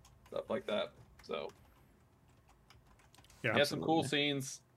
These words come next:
Speaker 1: Uh, not, not a lot to work with though. So.
Speaker 2: It's unfortunate. Very unfortunate. Uh, Eric, you mentioned that the m-, effects in this movie are, are,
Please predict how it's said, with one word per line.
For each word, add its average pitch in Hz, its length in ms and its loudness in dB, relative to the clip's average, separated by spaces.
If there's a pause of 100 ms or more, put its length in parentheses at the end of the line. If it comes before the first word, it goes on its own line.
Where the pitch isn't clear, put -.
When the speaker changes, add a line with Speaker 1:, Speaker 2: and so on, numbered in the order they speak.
(680)
Speaker 1:
Uh, 76 480 0 (260)
not, 120 380 4 (640)
not 117 180 6
a 120 40 8
lot 113 180 8
to 104 80 -4
work 98 200 -2
with - 180 -4
though. 73 180 -2 (160)
So. - 120 -10 (1200)
Speaker 2:
It's - 100 -16
unfortunate. 117 560 -8 (800)
Very 113 160 -4
unfortunate. 104 480 -8 (960)
Uh, 143 240 12
Eric, 160 280 12
you 156 80 8
mentioned 165 360 8
that 143 140 6
the 131 80 6
m-, 120 200 2 (120)
effects - 440 2
in 110 80 2
this 98 160 -2
movie 95 260 -2
are, 92 280 -4
are, 98 320 -4